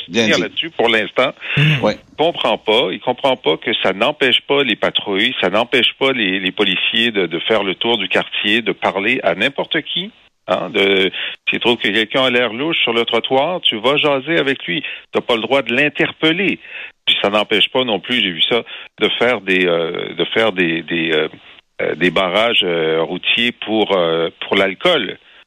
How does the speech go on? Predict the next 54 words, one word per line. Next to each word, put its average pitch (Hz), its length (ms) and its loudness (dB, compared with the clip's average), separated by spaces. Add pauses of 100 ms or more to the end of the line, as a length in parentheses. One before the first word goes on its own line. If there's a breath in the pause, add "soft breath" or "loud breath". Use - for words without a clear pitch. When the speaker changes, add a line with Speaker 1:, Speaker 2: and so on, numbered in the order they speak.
(120)
Speaker 1:
Parce - 160 -2
que 104 160 0
ça, 147 160 4
c'est 120 120 -2
pas 127 100 0
du - 100 0
profilage 113 540 0
racial. 117 420 0
Tu - 140 -2
fais 131 80 2
un 123 80 2
barrage 98 280 2
Speaker 2:
Voilà. 101 160 0
Speaker 1:
routier - 280 -8
Speaker 3:
Ben 107 80 2
oui. 107 60 4
Speaker 1:
général 113 360 2
Speaker 2:
Et - 40 2
tout, 127 160 0
Speaker 1:
pour 95 100 -6
l'alcool. 85 300 0
Speaker 2:
et - 60 4
tout - 100 0
le 110 60 0
monde 120 220 0
Speaker 1:
Bon. 139 60 0
Speaker 2:
y 135 60 0
passe, 135 400 -4
voilà. - 380 -4
Speaker 1:
C'est 104 140 -4
pas 131 140 2
aléatoire. 104 840 2
Bon. 107 200 0 (340 loud breath)
Alors, 113 140 2
je - 40 2
Speaker 2:
Exactement. 104 320 2
Speaker 1:
pense - 180 -2
qu'il - 100 -2
y - 40 2
a - 40 2
un - 20 -10
problème 123 280 0
de 117 80 0
compréhension. 107 600 0
Moi, 139 140 0
j'ai 110 140 2
aimé 107 200 0
mieux, 120 440 0
bon, 95 220 0
lorsqu'il 101 380 2
a 98 80 4
dit, 107 180 0
écoutez, 101 440 -2
on, 90 240 -4